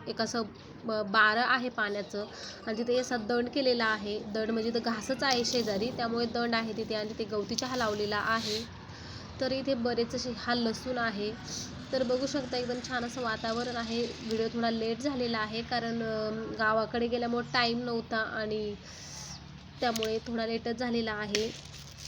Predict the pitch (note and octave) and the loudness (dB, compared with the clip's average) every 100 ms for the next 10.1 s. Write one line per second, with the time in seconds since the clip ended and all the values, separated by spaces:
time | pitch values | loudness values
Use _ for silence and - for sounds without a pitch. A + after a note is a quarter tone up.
0 | - - - - - - - - B3+ A#3+ | -12 -14 -14 -16 -16 -18 -18 -10 -4 -2
1 | A#3 A#3 G#3+ A3+ A#3 B3 B3 B3+ B3 A#3 | -2 -2 -2 -2 -2 0 0 0 0 0
2 | A3+ A3 A3+ B3 A#3 B3+ C4 A#3 A3+ A3 | 0 0 -4 -2 0 0 2 0 0 0
3 | G#3+ G#3+ G#3+ B3 D#4 - - - - - | -2 -2 -2 -2 -6 -12 -14 -14 -14 -14
4 | - - - - A#3 G#3+ G#3 A3+ G#3+ A3 | -12 -12 -8 0 2 2 -2 -2 -2 0
5 | G#3+ - G#3+ A3+ A#3 G3+ G3+ - A3 G#3 | 0 0 0 2 4 2 0 -2 -2 -2
6 | G3 A#3 A#3 G#3 G3 A3+ A3 G3 - G3+ | 0 2 2 2 2 0 0 -2 0 0
7 | G#3+ - - - - - - A3 G#3 G#3 | -2 -4 -6 -8 -8 -4 -2 2 2 2
8 | G#3 G#3 G3+ G#3 - - G3+ G3+ A#3 G#3+ | 0 0 0 0 0 -2 -2 -2 0 0
9 | F#3+ G#3+ A3+ A3 G#3 G#3 G#3 G#3 A3+ G#3+ | 0 0 -2 -2 -4 -2 -4 -4 -4 -4
10 | A3 | -6